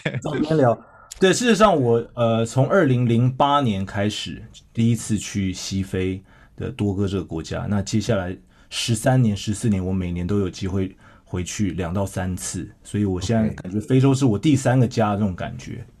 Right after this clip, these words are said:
Speaker 2: 你的第一个家是？
Speaker 1: 呃，第一个家是台湾啊。
Speaker 2: 台湾，然后
Speaker 1: 台湾。
Speaker 2: 美国。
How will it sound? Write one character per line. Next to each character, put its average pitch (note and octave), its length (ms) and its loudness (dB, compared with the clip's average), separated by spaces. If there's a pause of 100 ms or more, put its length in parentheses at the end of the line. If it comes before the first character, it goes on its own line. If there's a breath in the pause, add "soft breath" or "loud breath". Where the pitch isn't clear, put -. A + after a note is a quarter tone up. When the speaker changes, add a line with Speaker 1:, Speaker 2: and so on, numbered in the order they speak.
(120)
Speaker 2:
你 G#2 80 -2
的 G#2 100 2
第 A#2+ 180 2
一 B2+ 40 2
个 A2+ 120 2
家 F#2+ 220 0
是？ E2+ 340 -2 (760)
Speaker 1:
呃， - 200 -20
第 E3 120 2
一 F3+ 60 6
个 E3 60 8
家 C3+ 180 4
是 D3 100 -2
台 G2 240 -4
湾 G2 280 0
啊。 E2+ 80 -4
Speaker 2:
台 F#2+ 160 -2
湾， G2+ 360 -2
然 F2 120 -8
后 F#2 160 -2
Speaker 1:
台 A#2 60 -2
湾。 C3 200 2
Speaker 2:
美 F2+ 200 2
国。 F2 360 2